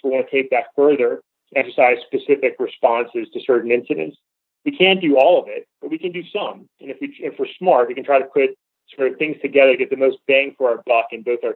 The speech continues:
training and our exercises. And one of the ways we can do that is by developing a flexible multi-year plan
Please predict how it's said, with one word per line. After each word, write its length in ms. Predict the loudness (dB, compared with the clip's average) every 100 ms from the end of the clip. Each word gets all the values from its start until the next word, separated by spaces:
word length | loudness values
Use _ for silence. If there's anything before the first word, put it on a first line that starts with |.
| -8
training 320 | -10 -10 -12 _ _ _ _ -4
and 160 | -2
our 120 | 4 2
exercises. 720 | 2 -6 -4 -4 -4 -6 -14 _
And 100 | -6
one 140 | 0 4
of 40 |
the 60 | 4
ways 80 | 2
we 60 |
can 100 | -2
do 100 | 0
that 100 | 2
is 60 | 2
by 80 | -2
developing 360 | 2 0 0 -8
a 100 | -6
flexible 460 | -4 -4 -2 0 2
multi-year 480 | 2 0 -4 -4 -4
plan 400 | -2 0 0 -4